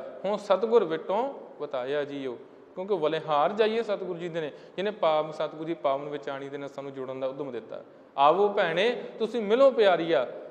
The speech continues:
ਕਿ ਤੁਸੀਂ ਵੀ ਮਿਲੋ, ਜੋ ਗੁਰੂ ਦੀ ਨਾਮ ਕਮਾਈ ਦਾ ਮੈਂ ਅੱਜ ਇਹ ਇੱਕ ਛਿਨ ਮਾਤਰ ਹਿੱਸਾ ਪਾਇਆ ਏ, ਉਹਦੇ ਵਿੱਚ ਤੁਸੀਂ ਵੀ ਆਪਣੇ ਨਾਮ ਦੀ ਕਮਾਈ ਦਾ ਕੁਝ ਕੁ ਹਿੱਸਾ ਪਾ ਕੇ ਆਪਣੇ ਜੀਵਨ ਨੂੰ ਸਫਲਾ ਕਰ ਲਓ।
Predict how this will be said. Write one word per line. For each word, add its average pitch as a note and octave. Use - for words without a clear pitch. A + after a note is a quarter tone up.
ਕਿ A3+
ਤੁਸੀਂ B3
ਵੀ C4
ਮਿਲੋ, G3
ਜੋ G#3
ਗੁਰੂ G#3+
ਦੀ A3
ਨਾਮ F3
ਕਮਾਈ F#3
ਦਾ F#3
ਮੈਂ F#3
ਅੱਜ E3+
ਇਹ F3
ਇੱਕ F3
ਛਿਨ A#3
ਮਾਤਰ F3+
ਹਿੱਸਾ E3
ਪਾਇਆ D3
ਏ, E3
ਉਹਦੇ G3
ਵਿੱਚ F#3+
ਤੁਸੀਂ F#3
ਵੀ G#3
ਆਪਣੇ D#3+
ਨਾਮ D3
ਦੀ D3+
ਕਮਾਈ C#3+
ਦਾ D3
ਕੁਝ D#3+
ਕੁ D3+
ਹਿੱਸਾ C#3+
ਪਾ C3
ਕੇ C3
ਆਪਣੇ C3+
ਜੀਵਨ B2+
ਨੂੰ B2+
ਸਫਲਾ C3+
ਕਰ -
ਲਓ। -